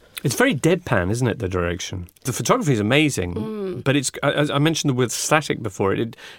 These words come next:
Speaker 1: it is quite still. It does just present things, and I felt, without almost comment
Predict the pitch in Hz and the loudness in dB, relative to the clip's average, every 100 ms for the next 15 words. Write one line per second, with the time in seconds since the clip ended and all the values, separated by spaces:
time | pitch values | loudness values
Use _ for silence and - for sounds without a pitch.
0 | - 135 156 - - 143 117 - - - | -4 2 2 0 2 4 4 -2 -6 -4
1 | - 147 104 92 113 113 117 - _ - | 2 4 4 2 0 0 -4 -6 _ -2
2 | 127 110 123 - - 90 98 98 101 - | 0 2 0 -2 -4 -4 -6 -6 -8 -10
3 | _ - _ - 101 113 101 - 117 110 | _ -20 _ -10 -2 2 0 0 -2 2
4 | 120 - 123 113 101 - 127 95 - | 2 2 0 0 -2 -2 0 0 -4